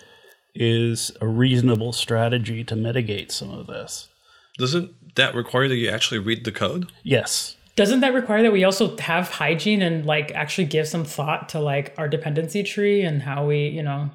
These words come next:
Speaker 3: <laughs> like
Speaker 1: So, sure, you could go that far and, and go and read the code. And if you go and you clone, say, any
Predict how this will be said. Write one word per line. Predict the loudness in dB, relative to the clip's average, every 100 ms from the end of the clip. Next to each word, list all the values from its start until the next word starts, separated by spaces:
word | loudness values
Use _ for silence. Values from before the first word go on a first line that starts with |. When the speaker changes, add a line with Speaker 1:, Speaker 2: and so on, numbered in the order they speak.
| -12
Speaker 3:
<laughs> | 0 6
like | 6 6 -2 -6 -12
Speaker 1:
So, | -6 6 6 6
sure, | 4 4 2 6
you | 6
could | 8 8
go | 10
that | 10 8
far | 6 6 6
and, | 4 4 4
and | 6
go | 8 8
and | 6
read | 4
the | 2
code. | -2 -2 -2 -8 -18 -18 4
And | 8 8
if | 6
you | 6
go | 10 10 10
and | 8
you | 6
clone, | 4 4 6 6
say, | 4 4 4 4
any | 2 2 2 0 -2 -6 -8 -8 -10 -8 -6